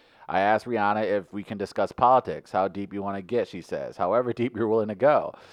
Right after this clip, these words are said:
She says, uh, she signals that I may proceed, and I asked if it's true that she turned down the Super Bowl halftime show in solidarity with Colin Kaepernick. She said, "Absolutely.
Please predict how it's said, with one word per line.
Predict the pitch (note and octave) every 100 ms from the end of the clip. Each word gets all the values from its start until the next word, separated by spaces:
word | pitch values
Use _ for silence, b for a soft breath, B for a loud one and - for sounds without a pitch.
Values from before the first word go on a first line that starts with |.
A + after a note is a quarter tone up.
| B B
She | - G2
says, | - G#2 G2+ G2 G#2
uh, | F2+
she | A2
signals | G2 A2+ A2
that | G#2+
I | G2
may | F#2+ G2
proceed, | G#2+ G2+ D3 B2 F2
and |
I | F2 F2
asked | F#2+ G2 G2+
if | F2
it's | F#2
true | - A2
that | G2+ -
she | G#2
turned | G2+ F#2+ F#2+
down | F#2+ F#2+
the |
Super | F#2 C#3 A#2
Bowl | F2+ E2+
halftime | A#2+ C3 G2 E2+
show | - E2+ D#2 D#2 b b b
in | F2+
solidarity | - F#2 F2+ G#2 A2+ F#2
with | F2 F2+
Colin | F2+ F2
Kaepernick. | F#2 B2+ C#3 F2+ D2+ D2 _ -
She | F2+
said, | G#2 G#2
"Absolutely. | B2 C#3 F3+ F3 A3+ -